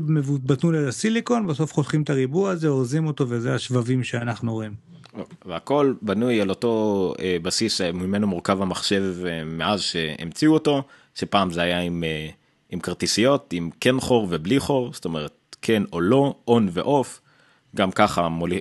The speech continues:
Speaker 2: זה, המחשבים הם בנויים עם מוליכים אליהם מחיצה, שהכוונה היא שהם כן מוליכים או לא מוליכים לפי המצב שבו אנחנו שמים אותם, on ו-off, אחד ואפס, אה, וזה היתרון הגדול שהיה של סיליקון, הוא מוליך למחיצה הכי טוב שמצאנו, אה,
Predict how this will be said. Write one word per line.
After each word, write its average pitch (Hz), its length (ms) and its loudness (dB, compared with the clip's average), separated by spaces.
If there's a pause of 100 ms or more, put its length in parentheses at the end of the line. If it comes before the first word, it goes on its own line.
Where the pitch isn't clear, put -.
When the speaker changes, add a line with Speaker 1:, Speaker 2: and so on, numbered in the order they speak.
Speaker 2:
זה, 82 300 -2
המחשבים 90 440 -4
הם 87 120 -4
בנויים 85 200 -4
עם 82 80 -6
מוליכים 82 320 -4
אליהם 85 160 -4
מחיצה, 98 380 0
שהכוונה 82 400 -4
היא 85 100 0
שהם 80 220 -4 (460)
כן 104 160 4
מוליכים 101 380 2
או 90 80 0
לא 110 100 4
מוליכים 95 380 0 (160)
לפי 80 300 -4
המצב 82 260 -4
שבו 85 220 -6
אנחנו 80 200 -8
שמים 104 260 -2
אותם, 120 300 0
on 92 180 -6
ו-off, 90 340 -2
אחד 85 220 -4
ואפס, 104 440 -6 (760)
אה, 78 40 -10 (880)
וזה 92 260 0
היתרון 92 480 0
הגדול 85 320 -4
שהיה 80 180 -2
של 76 140 -10
סיליקון, 117 420 -2
הוא 78 100 -4
מוליך 82 340 -4
למחיצה 80 480 -4
הכי 85 240 -4
טוב 80 240 -6
שמצאנו, 117 640 0 (520)
אה, 73 120 -4